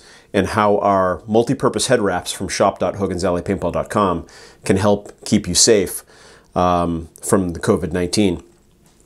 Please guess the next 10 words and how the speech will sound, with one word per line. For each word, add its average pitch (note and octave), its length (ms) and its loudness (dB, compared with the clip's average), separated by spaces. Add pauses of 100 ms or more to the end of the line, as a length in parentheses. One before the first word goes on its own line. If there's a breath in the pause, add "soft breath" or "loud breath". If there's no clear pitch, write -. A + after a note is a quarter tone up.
(460)
So, G2 320 4
as A2+ 260 2
you A2+ 60 2
know, A#2 240 4
the F#2+ 120 -6
C A#2+ 160 2
D A2 120 -2
C A#2 180 0
is G2+ 120 -2
recommending G2+ 600 -2